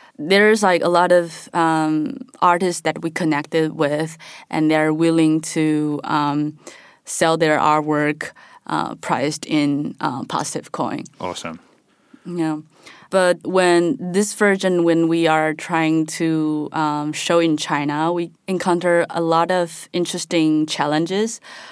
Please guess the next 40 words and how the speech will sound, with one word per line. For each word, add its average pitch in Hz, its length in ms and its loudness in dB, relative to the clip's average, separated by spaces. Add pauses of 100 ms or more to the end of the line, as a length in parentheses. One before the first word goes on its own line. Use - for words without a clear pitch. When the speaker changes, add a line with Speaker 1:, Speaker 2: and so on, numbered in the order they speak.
(120)
Speaker 1:
For - 160 -4
example, 170 800 -2
um, 156 640 -2
at 190 120 0
the 185 100 0
time, 156 840 -2 (400)
uh, - 360 -8 (360)
there's 190 540 0
two 190 200 -2
things. 147 400 0
One 175 260 2
is 180 180 -4
pandemic. 143 720 -4 (160)
Speaker 2:
Right. 85 320 2
Speaker 1:
Uh, 160 160 2
the 160 120 0
covid 170 400 2
pan-, - 200 -6 (160)
Speaker 2:
Yeah, 147 280 -2
Speaker 1:
pandemic. - 280 -4
Speaker 2:
which 98 160 -4
has 98 160 2
a 95 40 0
Speaker 1:
And 92 100 -2
Speaker 2:
massive 90 360 2
impact 85 380 -4
in 80 60 -10
China 80 320 -4
in 76 60 -10
particular, 76 480 -10
right? 78 300 -6
Like, 82 180 -8
especially 80 480 -10
this, 76 240 -14
la-, 80 100 -8 (140)
this - 160 -14
past - 360 -10
year. 73 280 -8 (220)
Yeah. 80 200 -14 (320)
Speaker 1:
Yes. 165 500 -6